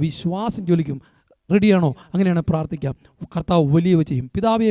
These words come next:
പ്രാർത്ഥിക്കുന്നു യേശു ക്രിസ്തുവിൻ്റെ അധികാരമുള്ള നാമത്തിൽ ദൈവവചനത്തിനോ ബന്ധനമില്ല, ദൈവവചനത്തിനോ മാറ്റമില്ല. കർത്താവേ, ഈ ക്രിസ്തുവിൻ്റെ വചനം കേൾക്കുവാൻ തക്കവണ്ണം, തക്കവണ്ണം കാതുകൾ തുറക്കപ്പെടട്ടെ, ഹൃദയത്തിൻ്റെ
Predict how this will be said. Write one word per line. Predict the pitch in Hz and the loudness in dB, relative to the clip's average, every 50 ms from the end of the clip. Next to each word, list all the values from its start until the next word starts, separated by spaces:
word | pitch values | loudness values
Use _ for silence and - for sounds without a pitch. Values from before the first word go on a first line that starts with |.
| - _ _ - | 0 _ _ -6
പ്രാർത്ഥിക്കുന്നു | 208 226 254 262 - 190 147 165 151 143 - _ - - _ - - 202 | -4 -4 -4 -4 -4 0 0 2 2 0 -2 _ -8 -20 _ 2 2 2
യേശു | 262 226 - - 233 - | 2 2 -2 -6 -8 -6
ക്രിസ്തുവിൻ്റെ | - 233 - - - 240 220 214 185 | -4 -6 -6 -4 -2 -2 -2 0 0
അധികാരമുള്ള | 208 214 240 240 240 240 240 214 202 175 147 143 | 0 0 0 -2 0 -2 0 0 0 0 2 2
നാമത്തിൽ | 139 143 147 139 - 143 131 - - - _ _ - 160 | 2 2 2 2 2 2 0 0 -6 -20 _ _ 4 6
ദൈവവചനത്തിനോ | 175 196 208 208 196 196 190 214 208 208 - 220 208 202 190 - - _ - 139 156 | 6 8 8 6 6 4 2 2 0 2 4 6 6 6 6 4 0 _ 0 2 4
ബന്ധനമില്ല, | 165 175 165 170 165 156 147 135 131 127 117 113 - _ _ _ _ _ _ _ _ _ _ _ | 4 6 6 6 6 6 4 2 0 -2 -4 -6 -14 _ _ _ _ _ _ _ _ _ _ _
ദൈവവചനത്തിനോ | - 160 170 196 220 214 214 214 190 214 214 214 202 226 208 208 180 - - - - _ - 156 160 | 2 4 6 6 8 6 6 4 4 2 0 2 4 6 6 6 4 2 -2 -20 -18 _ -2 0 0
മാറ്റമില്ല. | 175 196 - 202 180 165 147 139 139 131 - - - - | 0 0 2 2 2 2 2 2 0 -2 -2 -10 -10 -6
കർത്താവേ, | - 170 - 190 190 190 196 190 170 - - - - 196 | -4 0 2 4 6 8 8 6 6 4 -4 -2 2 2
ഈ | 220 220 - _ - | 2 2 2 _ 0
ക്രിസ്തുവിൻ്റെ | - 220 - - - _ 220 _ - - 220 202 214 208 196 180 175 | 4 4 4 4 2 _ _ _ 4 4 6 6 6 4 4 4 4
വചനം | 165 156 147 147 131 131 - - - _ - | 4 2 2 0 0 -2 -6 -14 -16 _ -2
കേൾക്കുവാൻ | 202 208 226 220 - - 226 208 208 208 202 202 | 0 0 0 0 4 4 6 6 6 2 0 -2
തക്കവണ്ണം, | 180 - 190 165 170 156 135 - - - _ _ _ _ _ - - | -4 -2 0 2 2 2 0 -2 -10 -20 _ _ _ _ _ -4 -4
തക്കവണ്ണം | 190 170 - 190 175 175 165 156 - - | -2 2 4 4 4 4 4 0 0 0
കാതുകൾ | 185 220 233 247 240 233 202 185 175 - | 0 2 2 4 4 4 2 2 2 2
തുറക്കപ്പെടട്ടെ, | 180 214 220 - 208 185 - 170 160 - - 143 139 - - - - | 2 2 2 0 -2 -2 0 0 -2 -2 -2 -4 -4 -4 -6 -12 -4
ഹൃദയത്തിൻ്റെ | - 196 196 240 233 233 233 240 220 208 208 | -2 2 2 2 2 2 0 -2 -2 0 0